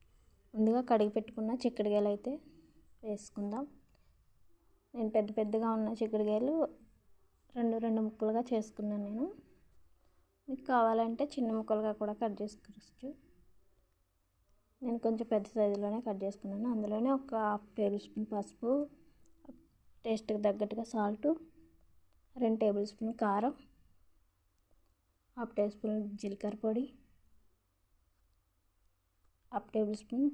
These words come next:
ధనియాల పొడి, ఇవన్నీ వేసుకొని బాగా కలిపేసుకోవాలి. ఇలా కలిపేసుకొని మొత్తం మగ్గేంత వరకు మనం మూత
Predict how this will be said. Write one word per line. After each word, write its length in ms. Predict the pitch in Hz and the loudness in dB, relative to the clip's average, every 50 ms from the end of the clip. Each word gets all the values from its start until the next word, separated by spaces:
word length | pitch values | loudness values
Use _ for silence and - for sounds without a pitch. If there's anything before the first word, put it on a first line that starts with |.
| - - - 208 233 | 0 -10 -6 -2 0
ధనియాల 320 | 226 220 208 214 214 220 214 | 2 2 2 2 0 0 0
పొడి, 200 | 220 220 262 311 339 - - - - _ _ - - - _ - _ _ - 262 | 0 0 0 -2 -4 -6 -20 -20 -20 _ _ -20 -20 -20 _ -20 _ _ -6 0
ఇవన్నీ 300 | 233 214 220 220 220 226 226 220 | 2 2 2 2 2 2 0 0
వేసుకొని 400 | 220 220 - - - 226 269 320 311 226 | -2 -2 -4 -4 2 4 6 6 6 8
బాగా 180 | 220 220 220 220 220 - | 6 6 6 4 0 -2
కలిపేసుకోవాలి. 680 | 226 214 214 - 214 - - - 214 202 196 196 208 269 294 - - - _ - - _ _ _ _ _ _ _ _ _ _ _ _ _ _ _ _ _ _ _ _ _ _ _ _ _ | -4 -4 -2 -6 -10 -10 -10 -8 -6 -6 -4 -4 -6 -8 -10 -12 -18 -20 _ -20 -20 _ _ _ _ _ _ _ _ _ _ _ _ _ _ _ _ _ _ _ _ _ _ _ _ _
ఇలా 120 | 269 269 262 262 | -4 -4 0 4
కలిపేసుకొని 680 | 262 247 247 247 269 277 277 - - 277 262 254 277 359 427 427 403 359 269 226 | 4 4 6 6 2 2 2 0 0 2 2 4 2 2 0 -4 -6 -6 -4 -4
మొత్తం 300 | 226 233 226 - 262 254 262 254 247 | -4 -6 -6 -2 0 2 2 4 2
మగ్గేంత 420 | 233 220 208 208 233 233 226 220 226 220 208 | 2 0 2 2 2 2 2 0 2 2 2
వరకు 240 | 214 220 - - 269 262 | 2 2 0 0 2 2
మనం 200 | 254 226 214 202 190 185 185 - - - - - 220 | 2 2 0 -2 -4 -8 -10 -12 -14 -18 -10 -4 -4
మూత 120 | 214 | -4